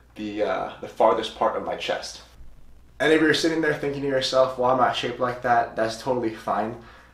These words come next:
Um, but something I want you to think about, at the risk of me sounding like a huge dick, so please, I hope I don't get crucified for this, but I do think that being in good physical shape is a big deal. You don't have to devote your life to fitness by any means, but,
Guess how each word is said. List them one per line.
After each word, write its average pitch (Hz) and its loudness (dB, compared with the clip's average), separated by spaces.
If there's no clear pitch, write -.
Um, 98 -6
but 147 4
something 143 2
I 139 4
want 135 2
you 135 -4
to 123 -4
think 113 -6
about, 110 2
at 110 -2
the 113 0
risk 131 0
of 110 -2
me 113 -4
sounding 107 -2
like 107 -2
a 98 -10
huge - -10
dick, 92 -6
so 95 -8
please, - -4
I 110 -4
hope 131 2
I - 4
don't 135 4
get 113 0
crucified 110 0
for 101 -8
this, 98 -2
but 101 2
I 117 0
do 151 4
think 143 -4
that 107 2
being 131 -4
in 117 -2
good 120 -4
physical 110 -4
shape 107 -6
is 104 -8
a 92 -12
big 92 -10
deal. 110 -4
You 123 -6
don't 123 0
have 131 0
to 113 -10
devote 110 2
your 110 0
life 104 0
to 107 -8
fitness 104 -8
by 101 -2
any 123 -2
means, 98 -6
but, 101 -2